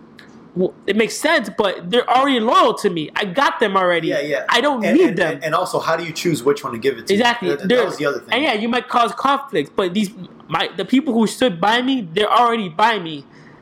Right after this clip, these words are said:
Speaker 1: They're already loyal to me. I need the people who fell.
Speaker 2: Mm-hmm.
Speaker 1: I need them to pledge loyalty to me again because they have already, and that's more.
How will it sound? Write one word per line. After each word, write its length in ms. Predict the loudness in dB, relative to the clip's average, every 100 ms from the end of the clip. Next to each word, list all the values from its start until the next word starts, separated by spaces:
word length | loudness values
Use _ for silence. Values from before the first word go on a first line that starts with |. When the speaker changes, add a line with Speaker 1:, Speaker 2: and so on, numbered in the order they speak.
| -20 -8 0
Speaker 1:
They're 180 | 4
already 340 | 4 4 2 0
loyal 460 | 2 4 4 4
to 220 | 2 2 2
me. 180 | 0 -4
I 120 | -2
need 260 | 2 4
the 100 | 4
people 340 | 2 0 2 0
who 140 | 0
fell. 600 | -4 0 2 2 0 -8 -20 -20 -20 -18 -8
Speaker 2:
Mm-hmm. 180 | -8 -8 -16 -12 -2
Speaker 1:
I 40 |
need 220 | 0 2
them 180 | 2 0
to 80 | -2
pledge 380 | -4 0 0 2
loyalty 340 | 2 2 0
to 240 | -6 0 2
me 120 | 2
again 420 | 2 0 -2 -6 -20 -20 -12 -4
because 240 | 0 2
they 140 | 2 4
have 220 | 4 4
already, 480 | 2 0 0 -4 -10 -18 -20 -14 -6
and 120 | -2
that's 160 | -2 -4
more. 520 | 2 4 4 0 -6